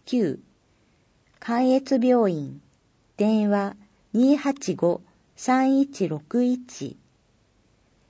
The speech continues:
埼玉医科大学病院。電話、二七六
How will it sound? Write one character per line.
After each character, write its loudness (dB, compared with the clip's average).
埼 -2
玉 -2
医 -6
科 2
大 4
学 0
病 2
院。 -4
電 2
話、 0
二 6
七 4
六 -4